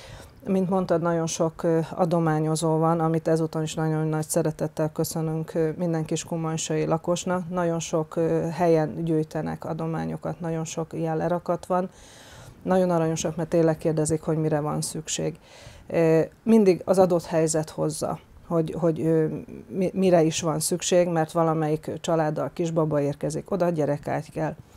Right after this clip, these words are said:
Másik családdal sérült gyermek érkezik, oda speciális babakocsi kell.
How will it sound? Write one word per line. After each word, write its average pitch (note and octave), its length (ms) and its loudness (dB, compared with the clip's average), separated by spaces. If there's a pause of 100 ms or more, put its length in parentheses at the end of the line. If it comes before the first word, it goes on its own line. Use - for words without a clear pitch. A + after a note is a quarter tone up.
(180)
Másik F3 380 -2
családdal D#3 480 0
sérült E3 380 0
gyermek D3+ 420 2
érkezik, D#3 500 -2
oda E3 160 0
speciális D#3 640 -6
babakocsi D3+ 680 -8
kell. F2 300 -6